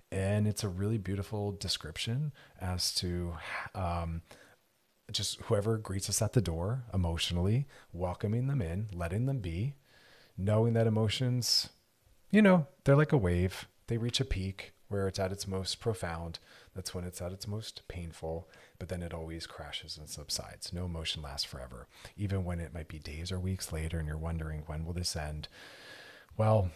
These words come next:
we don't know, and often it will come back. Depression is a part of life. Anxiety is a part of life. Um, frustration and disappointment, loneliness, parts of life. And we need to learn how to carry them with us while still participating in our lives.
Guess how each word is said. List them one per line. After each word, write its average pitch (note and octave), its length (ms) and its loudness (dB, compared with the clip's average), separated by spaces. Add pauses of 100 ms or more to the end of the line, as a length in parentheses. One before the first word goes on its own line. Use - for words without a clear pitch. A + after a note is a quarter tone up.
(420)
we A#2 100 6
don't B2+ 240 10
know, F2+ 540 6 (100)
and G2 340 2
often G2+ 380 4
it F#2+ 100 0
will F#2+ 80 -2
come F2+ 200 -2
back. E2 460 -4
Depression F#2 460 -4
is F2+ 120 2
a F2+ 60 0
part E2+ 200 -4
of D#2+ 80 -6
life. D2+ 480 -6
Anxiety F2+ 560 -2
is F2+ 180 -6
a F2 120 -8
part - 320 -8
of D#2+ 120 -10
life. D#2+ 440 -6 (120)
Um, D#2+ 460 -2
frustration F#2 520 -4
and F2 80 -2
disappointment, E2 720 -4 (220)
loneliness, F2+ 560 2 (220)
parts D2 260 -4
of F2+ 120 -4
life. D2+ 360 -8 (220)
And F2+ 100 -2
we F2 60 2
need F2 240 0
to G2 100 -2
learn F2 220 0
how E2+ 240 -4
to E2 400 -6
carry E2+ 300 -4
them F2+ 160 -4
with E2 180 -6
us C#3+ 340 0 (360)
while F2 120 -4
still F2+ 200 -2
participating F2+ 680 -2
in G2 80 0
our A2 100 2
lives. D#3 380 0